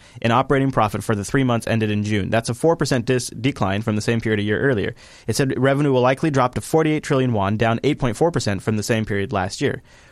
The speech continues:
Overall, the year-over-year profit and sales declines come, uh, amid a likely robust growth in Samsung semiconductor operations. So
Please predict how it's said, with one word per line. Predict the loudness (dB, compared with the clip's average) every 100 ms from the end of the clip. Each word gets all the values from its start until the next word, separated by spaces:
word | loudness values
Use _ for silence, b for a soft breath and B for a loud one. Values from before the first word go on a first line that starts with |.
| B
Overall, | 0 4 4 4
the | 2
year-over-year | 2 2 2 0 -6 _ -2 0 2 0 0
profit | 2 0 0
and | 0
sales | 2 2 2
declines | 0 2 2 2 -2
come, | 0 2 2 0 0
uh, | 2 2
amid | 2 2 0
a | 0
likely | 0 0 0
robust | 0 2 0 0
growth | 0 0 0
in |
Samsung | -2 -2 -2 -4 -2
semiconductor | 0 0 0 -2 0 -2
operations. | -2 -4 -4 -6 0
So | 2 2